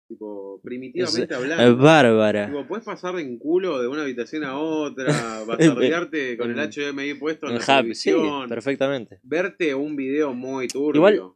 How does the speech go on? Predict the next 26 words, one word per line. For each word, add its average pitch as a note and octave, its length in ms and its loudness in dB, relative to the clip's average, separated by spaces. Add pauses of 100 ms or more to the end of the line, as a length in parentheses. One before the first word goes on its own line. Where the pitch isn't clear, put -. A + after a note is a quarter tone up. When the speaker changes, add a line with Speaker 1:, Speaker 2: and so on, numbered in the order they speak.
Speaker 2:
eh, - 80 -8
por C#3 120 -6
ejemplo, A#2 460 -8
suponiendo, A#2+ 720 -6 (400)
eh, F#2+ 300 -10 (100)
lo A#2 120 -4
llevamos C3 280 0
al B2 80 -2
terreno A#2+ 300 -6
de A#2+ 100 -4
lo G#2+ 140 -4
sexual, G2+ 640 -8 (180)
eh, G2+ 640 -6 (360)
con B2+ 140 -6
uno C3+ 200 -2
mismo, A2 360 -8
no G#2 120 -12
sé, G#2+ 240 -4 (560)
te, A2 220 0
te A2 200 -8
clavas A#2 400 -2
una A2+ 300 -2
enfrente A#2+ 300 -6
de - 20 -2
la A2+ 120 0
cámara. A2 340 -4